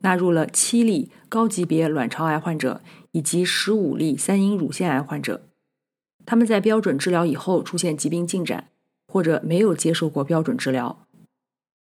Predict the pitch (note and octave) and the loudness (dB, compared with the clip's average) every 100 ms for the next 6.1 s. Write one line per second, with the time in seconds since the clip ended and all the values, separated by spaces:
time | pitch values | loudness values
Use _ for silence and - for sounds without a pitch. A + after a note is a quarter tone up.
0 | _ B3 G3 G#3+ C#3+ - G3+ E3 - F3+ | _ 2 4 0 0 0 0 0 0 0
1 | F3+ F3 G3 E3+ C3 - D#3+ D#3+ - G3+ | 0 0 0 -2 -2 -2 0 0 0 -2
2 | - D3+ D3+ F3 E3+ F3+ C3+ C#3 C3+ - | -2 -6 -4 -2 0 0 0 -2 -4 -6
3 | _ _ - - A#3 D3+ C3+ D#3 D3+ E3 | _ _ -6 -2 -2 -2 -4 -2 -2 0
4 | C#3 C#3 D#3 - - D3+ F3+ A3 G3 - | 0 -2 -4 -4 -4 0 2 2 2 -4
5 | C3 - C#3 D#3 C#3 C#3+ C3+ C#3+ A#2+ G#2 | -4 -4 -2 0 -2 -2 -4 -2 -4 -6